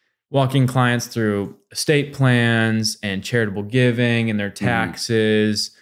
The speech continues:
Speaker 1: We actually do, we do taxes in-house, which is kinda unique for an investment firm. And so that's really cool. I actually, a lot of my, like, prior tax experience, like,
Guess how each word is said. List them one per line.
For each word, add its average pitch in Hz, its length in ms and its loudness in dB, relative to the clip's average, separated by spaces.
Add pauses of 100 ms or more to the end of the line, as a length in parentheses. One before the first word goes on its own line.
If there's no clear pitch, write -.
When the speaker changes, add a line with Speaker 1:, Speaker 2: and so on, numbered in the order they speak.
(260)
Speaker 1:
We 120 80 0
actually 120 240 2
do, 120 180 0
we 120 120 2
do 110 320 2
taxes 117 460 -4
in-house, 104 600 -2
which 127 160 0
is 131 100 -2
kinda 135 260 2
unique 139 360 2
for 139 220 -2
an 131 80 4
investment 131 500 0
firm. 139 260 0
And 113 120 2
so 110 100 -2
that's 101 300 -2
really 107 140 0
cool. 107 240 0
I 101 100 2
actually, 107 500 0
a 110 40 2
lot 107 220 4
of 110 120 -2
my, 110 160 0
like, 98 260 -4
prior 104 400 0
tax 104 540 -6
experience, 104 500 -4
like, 98 260 -2